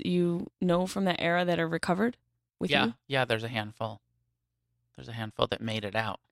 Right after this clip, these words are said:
Speaker 1: Do they come to your recovery centers ever or to your
Speaker 2: Yeah, yeah. One of,
Speaker 1: teachings?
Speaker 2: one of my closest friends, Joe, uh, up in Santa Cruz, he, uh, has been a part of it. He's helping me with refuge recovery. He's, he and I right now are on this tour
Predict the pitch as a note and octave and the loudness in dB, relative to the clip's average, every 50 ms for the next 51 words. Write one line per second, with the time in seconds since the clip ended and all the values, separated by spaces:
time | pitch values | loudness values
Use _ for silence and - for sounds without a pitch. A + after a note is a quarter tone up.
0 | _ - G3+ G3 G3+ G3 - - G3 G3 G3 G3 G3+ - - G#3+ G#3 G3 G3 G3 | _ -2 2 2 2 2 2 2 2 2 2 0 -2 -2 0 0 2 2 0 0
1 | - G3+ F#3 G3 G3+ G3+ A3 A3 A#3 A#3 A#3+ A#3+ A#3+ A#3+ A#3 B3+ B3+ - - A3 | 0 0 0 2 0 0 0 0 2 2 2 2 0 0 2 0 0 2 2 0
2 | G#3+ - - A3 G#3+ E3 D#3+ D3+ C#3+ C#3+ C#3+ C3 C#3 D3 D#3 D#3 - - - A3 | -2 0 0 0 2 2 2 2 2 0 0 2 2 2 2 2 2 2 2 0
3 | A3 A3+ F3+ D3+ E3 E3 D3+ C3 B2+ - - C3+ C3 B2+ C3+ B2+ A2+ - - C3 | 0 2 2 2 2 2 2 0 0 2 2 2 2 2 0 -4 -4 2 2 4
4 | A#2+ A#2 A#2 A2+ - - B2+ B2 A#2+ B2 A#2+ A#2+ A2+ A2+ - _ _ - - - | 4 4 0 -4 -4 0 2 4 4 4 4 2 -2 -4 -8 _ _ -14 -14 -14
5 | _ _ _ _ _ - B2+ A2+ G#2+ - B2 A#2+ - A#2 A2+ - - B2+ B2 B2 | _ _ _ _ _ 0 2 2 4 2 2 0 0 -4 -6 2 2 4 4 4
6 | A#2+ A#2 - - C3 B2 A#2 A2 A2 G#2+ - - - - - C3+ C3+ C#3 C#3 C3+ | 2 0 -2 2 2 4 4 2 0 -4 -6 -8 -10 -4 0 2 2 2 2 0
7 | C3+ C3+ - - B2 A#2 G#2 G2+ - - - A#2 A#2+ A2 A2 A#2+ - A#2+ A2+ A2+ | -2 -4 -2 -2 0 2 2 0 -2 -4 -8 -8 -8 -8 -8 -6 -4 -4 -2 -2
8 | A2 A2 A2+ - - - - - - - B2 A#2+ A#2 A#2+ A2 - A#2 A2+ A2+ G#2+ | -2 -4 -6 -8 -10 -14 -14 -14 0 2 2 4 4 2 0 0 0 2 2 2
9 | G#2 A#2 A2+ G#2+ G#2 - - - A2+ - A#2 A2 G#2 G#2+ G#2 G2+ G2+ - G#2 G2+ | 0 -2 -8 -10 -10 -6 0 2 2 2 2 -4 -4 -4 -6 -6 -2 -2 -2 -2
10 | - - F#2 - - F2+ - - D3+ C#3 A#2+ B2+ B2 B2 A#2+ A2 A2 A2 G2+ A2 | -2 -8 -10 -10 -12 -14 -2 0 0 0 0 0 0 2 2 2 2 0 -2 -4
11 | A2+ A#2+ A2 G2+ - - - - - - _ D#3 D3+ D3 C#3 C3 C3 B2+ B2+ B2+ | -8 -10 -10 -10 -10 -14 -16 -16 -16 -8 _ 2 2 2 2 2 0 0 2 0
12 | C3 B2 B2 B2 B2+ B2+ A#2+ A2+ B2 A#2+ A#2 A#2+ A#2 A2+ - - - - - - | 0 -2 0 -2 0 0 2 2 2 2 2 0 -4 -4 -4 -6 -4 -2 -2 -2
13 | - D3+ D3+ C#3+ B2+ A#2 G#2+ G#2 - | 0 2 2 4 4 2 0 -2 -4